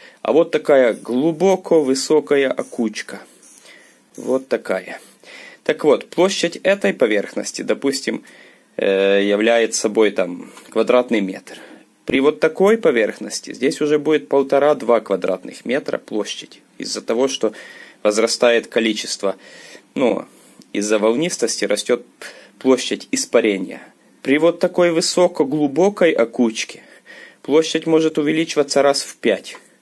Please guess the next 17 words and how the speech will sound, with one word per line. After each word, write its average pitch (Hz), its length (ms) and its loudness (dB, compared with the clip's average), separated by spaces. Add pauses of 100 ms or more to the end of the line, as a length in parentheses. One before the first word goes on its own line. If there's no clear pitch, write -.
(100)
Просто 165 320 0
возьмите 139 400 -2
линейку, 135 400 -2
нарисуйте 123 500 0
сами 101 300 -4
вот - 200 -8
такие - 280 -8
линии 214 400 -2 (340)
и - 60 -6
померьте 113 520 0
линейкой, 107 440 0
сколько 110 340 -2
в 107 80 -8
сумме 110 300 -2
будет 113 300 -6
этих 98 260 -4
зубцов, 101 440 -4